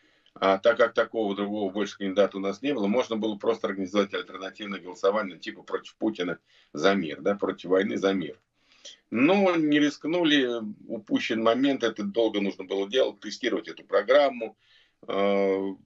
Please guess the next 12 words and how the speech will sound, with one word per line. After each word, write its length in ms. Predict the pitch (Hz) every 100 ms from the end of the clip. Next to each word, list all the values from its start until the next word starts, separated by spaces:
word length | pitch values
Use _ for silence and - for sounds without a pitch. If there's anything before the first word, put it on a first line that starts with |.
| _
привлекать 560 | 104 107 120 131 120 104
лучших 360 | 104 95 85
компьютерщиков, 1000 | - 95 117 151 120 110 - 104 107 101 _ _ _ _ -
э, 280 | - 92 92
создавать, 680 | - 107 101 123 120 110 101
э, 400 | 92 92 90 90
коалицию 800 | - 107 107 101 92 90 85 -
с-, 100 | -
оппозиционных 920 | 87 90 87 92 107 101 - 101 98 -
сми, 240 | 131 151
которые 420 | - 113 117 113
бы 200 | 110 110